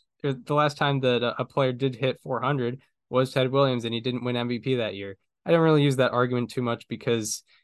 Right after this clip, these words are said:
you know, Ted Williams deserved that M V P over Joe DiMaggio, but I digress. I digress.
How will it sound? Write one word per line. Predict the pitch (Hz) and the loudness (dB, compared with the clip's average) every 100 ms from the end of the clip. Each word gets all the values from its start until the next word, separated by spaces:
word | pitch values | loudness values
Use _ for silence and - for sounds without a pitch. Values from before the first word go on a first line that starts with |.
| _ - | _ -4
you | 131 | -2
know, | 104 101 - | -2 -8 -2
Ted | 143 | -2
Williams | 123 123 120 110 | 2 2 2 -2
deserved | - 123 123 117 | -4 -2 0 0
that | 117 113 | -2 -2
M | 120 113 | -4 -4
V | 110 | -4
P | 123 113 | -2 -2
over | 107 | -4
Joe | 107 110 104 | -4 -2 -2
DiMaggio, | 107 101 104 110 107 | -2 -2 -4 -6 -4
but | 101 98 _ _ _ _ | -4 -6 _ _ _ _
I | - 123 | -4 -2
digress. | 120 117 107 104 - - - | -2 -2 -2 -4 -4 -8 -6
I | 110 | -4
digress. | 107 107 98 107 - - | -4 -4 -6 -6 -8 -14